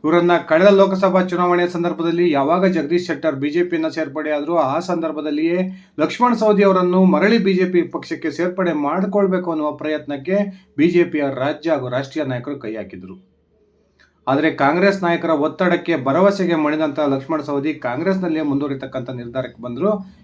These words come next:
ಈಗ ಅವರಿಗೆ ರಾಜ್ಯದ ಕಾಂಗ್ರೆಸ್ ಸರ್ಕಾರ ಅಸ್ತಿತ್ವಕ್ಕೆ ಬಂದು ಸರಿಸುಮಾರು ಎರಡು ವರ್ಷದ ಅವಧಿ ಹತ್ರ ಬರ್ತಿರ್ತಕ್ಕಂಥ ಈ ಸಂದರ್ಭ ಆದ್ರೂ ಕೂಡ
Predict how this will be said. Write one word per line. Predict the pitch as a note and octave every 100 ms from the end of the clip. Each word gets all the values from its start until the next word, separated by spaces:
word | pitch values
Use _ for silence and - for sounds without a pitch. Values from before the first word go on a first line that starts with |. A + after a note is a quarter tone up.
| _
ಈಗ | D3 F3+ F3+ F3 D3 - _ -
ಅವರಿಗೆ | D#3+ E3 E3 D#3 C3+
ರಾಜ್ಯದ | C3+ D3 D#3+ D3+
ಕಾಂಗ್ರೆಸ್ | - D3 F#3+ G3+
ಸರ್ಕಾರ | F#3+ F3 E3
ಅಸ್ತಿತ್ವಕ್ಕೆ | D3+ C#3+ F#3+ F3+ F3 E3+
ಬಂದು | D3 D3 D#3 D#3+
ಸರಿಸುಮಾರು | C#3+ C#3 D#3 D3 C#3
ಎರಡು | C3+ B2 D#3+ G#3
ವರ್ಷದ | G3 F#3+ E3+
ಅವಧಿ | D3+ D3 D3+
ಹತ್ರ | B2+ B2+ F#3+
ಬರ್ತಿರ್ತಕ್ಕಂಥ | F#3 D3+ C#3+ C#3 C3+ C#3 D3
ಈ |
ಸಂದರ್ಭ | C3+ C3 D#3 D#3 D3
ಆದ್ರೂ | C#3 F3+ F3+
ಕೂಡ | D3